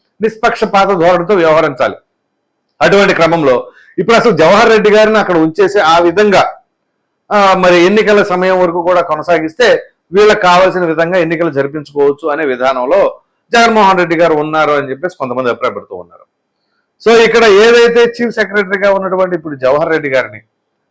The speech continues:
ఆయన ఎట్టి పరిస్థితుల్లో కూడా కొనసాగించేలాగా ఉండకూడదని. అయితే గతంలో ఇప్పుడు ఇంటెలిజెన్స్, ఆ,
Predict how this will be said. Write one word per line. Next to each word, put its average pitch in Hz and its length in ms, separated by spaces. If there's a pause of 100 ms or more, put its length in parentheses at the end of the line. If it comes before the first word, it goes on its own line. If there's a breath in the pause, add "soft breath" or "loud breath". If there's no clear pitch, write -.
(100)
ఆయన 170 180
ఎట్టి 160 140
పరిస్థితుల్లో 175 400
కూడా 170 120
కొనసాగించేలాగా 147 800
ఉండకూడదని. 107 500 (460 soft breath)
అయితే 175 180
గతంలో 196 340
ఇప్పుడు 165 180
ఇంటెలిజెన్స్, 185 560
ఆ, 135 360